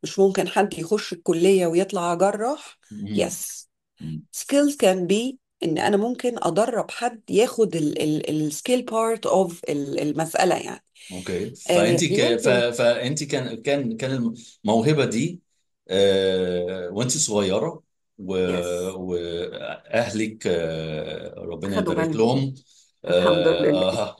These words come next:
Speaker 2: <laughs> آه،
Speaker 1: <laughs>
Speaker 2: عملوا، عملوا الصح و-، وعملوا investment زي ما بقول، دايمًا بقول ال investment دايمًا في،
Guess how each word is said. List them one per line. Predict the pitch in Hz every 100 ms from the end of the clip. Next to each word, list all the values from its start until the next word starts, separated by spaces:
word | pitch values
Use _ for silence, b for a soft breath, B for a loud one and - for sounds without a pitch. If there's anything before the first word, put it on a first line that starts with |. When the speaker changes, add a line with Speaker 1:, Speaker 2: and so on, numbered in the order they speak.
| -
Speaker 2:
<laughs> | 120 - - 120 - -
آه، |
Speaker 1:
<laughs> |
Speaker 2:
عملوا، | 92 - 92 262 143 127 117
عملوا | 104 135 143 120 104 107 104 98
الصح | 92 - 139 139 -
و-، | 92 92 92
وعملوا | 90 92 107 113 110
investment | 90 95 107 - 98
زي | 90
ما | 101 95
بقول، | 87 92 120 120 113 85
دايمًا | 90 90
بقول | 80 90 104
ال | 107 87 85 85
investment | 95 101 110
دايمًا | 85 85 90 90
في، | - 82